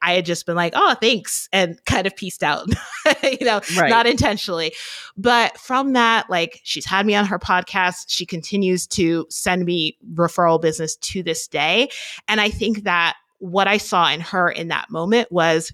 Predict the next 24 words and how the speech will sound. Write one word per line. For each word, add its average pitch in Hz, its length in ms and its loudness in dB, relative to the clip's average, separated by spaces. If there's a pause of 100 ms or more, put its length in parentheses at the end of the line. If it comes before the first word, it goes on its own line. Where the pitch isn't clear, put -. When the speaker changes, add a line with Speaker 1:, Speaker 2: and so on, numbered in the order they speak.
Speaker 1:
she - 220 -2
stepped 196 280 -2
up 165 140 -2
and 160 100 -6
said, 160 200 -6
"You 165 80 -6
know 165 120 2
what? 170 240 2 (200)
I 175 380 2 (120)
counted 170 300 0
the 175 100 -4
number 165 240 -2
of 156 220 -2
people 151 260 -6
of 147 80 -6
color 165 300 -2
that 160 120 0
I've 156 120 -2
had 160 160 -4
on 147 180 -6
my, 156 180 -10
my 156 140 0
podcast, 151 600 -2
and 170 120 -2